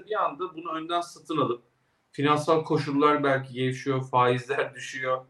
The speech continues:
faiz indirimi olacak diye. Buna nasıl yaklaşırsınız? Buna ne dersiniz? E, bu mesela Fed'i tedirgin eder mi? Yoksa istediği bir şey mi olur? Yavaşlamaya karşı şimdiden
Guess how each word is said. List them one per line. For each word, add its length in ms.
faiz 300
indirimi 280
olacak 520
diye. 260
Buna 380
nasıl 240
yaklaşırsınız? 840
Buna 200
ne 160
dersiniz? 680
E, 320
bu 80
mesela 400
Fed'i 260
tedirgin 420
eder 380
mi? 340
Yoksa 520
istediği 520
bir 40
şey 260
mi 100
olur? 340
Yavaşlamaya 680
karşı 380
şimdiden 520